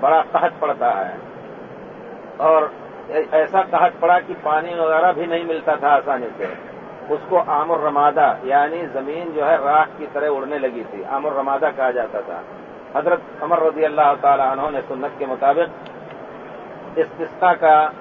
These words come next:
حکم دیا لوگوں کو کہ نکلو اور استسقاء کی نماز پڑھی جائے اور دعا کی جائے۔ جب نکلے تو کہتے ہیں حضرت عبداللہ ابن، حضرت عباس پیارے رسول صلی اللہ علیہ وسلم کے چچا کو لا کر کے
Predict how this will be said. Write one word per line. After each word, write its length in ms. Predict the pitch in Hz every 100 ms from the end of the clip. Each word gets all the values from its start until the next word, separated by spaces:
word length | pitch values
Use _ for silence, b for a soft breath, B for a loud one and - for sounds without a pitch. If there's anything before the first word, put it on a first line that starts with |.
| 147
حکم 240 | 160 147 143
دیا 160 | 143
لوگوں 280 | 135 127 123 110
کو 100 | 123
کہ 80 | 139
نکلو 440 | 143 143 175 190 - - - - -
اور 340 | 135 147 165 175 165 - - -
استسقاء 520 | - - 147 - 165 165 151
کی 100 | 139
نماز 280 | 131 139 -
پڑھی 200 | 151 160
جائے 220 | 165 165
اور 160 | 147 139
دعا 260 | 139 139
کی 180 | 127 127 110
جائے۔ 220 | 98 92 - - - - - - - - - - - - - - 123
جب 140 | 165
نکلے 400 | 160 165 185 202 202
تو 80 | 170
کہتے 280 | 165 165 190
ہیں 320 | 170 170 180 -
حضرت 340 | - 175 175 143
عبداللہ 340 | 156 156 156
ابن، 460 | 170 165 156 156 156
حضرت 280 | 151 165 151
عباس 500 | 131 139 165 151 151
پیارے 220 | 151 151
رسول 340 | 143 156 165 156
صلی 100 | 147
اللہ 160 | 139
علیہ 340 | 156 143 143 143
وسلم 360 | 139 143 156 143
کے 80 | 139 -
چچا 260 | 131 160 156
کو 80 | 139
لا 180 | 147 156
کر 180 | 139
کے 220 | 123 135